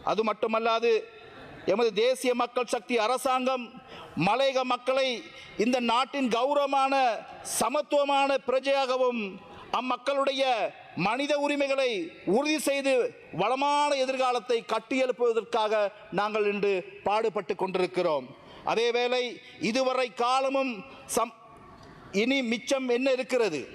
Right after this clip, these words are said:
சற்று யோசித்து பாருங்கள்.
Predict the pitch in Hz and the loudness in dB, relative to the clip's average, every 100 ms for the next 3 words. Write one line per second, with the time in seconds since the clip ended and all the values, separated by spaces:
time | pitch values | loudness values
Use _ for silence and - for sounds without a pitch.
0 | - - - - - - - - 220 254 | -18 -20 -20 -20 -20 -20 -6 -2 0 2
1 | 220 196 - 208 262 285 - 202 220 220 | 2 -2 0 2 2 0 -2 0 0 0
2 | 196 147 | 0 -2